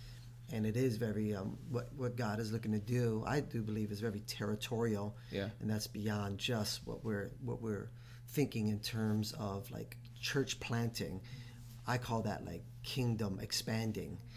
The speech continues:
Speaker 1: Like, we just can't be church planting without kingdom expanding. We
Speaker 2: Yeah.
Speaker 1: need both. Uh, we need both and. And so, you know, Tabernacle of David and,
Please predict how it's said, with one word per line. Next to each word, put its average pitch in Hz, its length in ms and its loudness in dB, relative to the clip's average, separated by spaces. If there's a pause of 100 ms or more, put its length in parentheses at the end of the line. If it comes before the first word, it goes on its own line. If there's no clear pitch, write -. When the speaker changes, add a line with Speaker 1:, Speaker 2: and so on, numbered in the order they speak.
(280)
Speaker 1:
Like, - 260 -4
we 117 200 0
just 107 200 0
can't 113 200 -2
be 98 80 -2
church - 360 0
planting 110 340 2
without 107 240 0
kingdom 104 320 0
expanding. 107 640 0
We 101 100 0
Speaker 2:
Yeah. 110 120 6
Speaker 1:
need 98 160 2
both. 113 420 0 (720)
Uh, 101 240 2
we 120 100 2
need 110 240 4
both 110 280 2
and. 107 480 0 (460)
And 107 200 0
so, 101 400 0 (240)
you 127 80 2
know, 101 180 0
Tabernacle 110 640 2
of 104 80 -2
David 107 460 0
and, 95 200 -2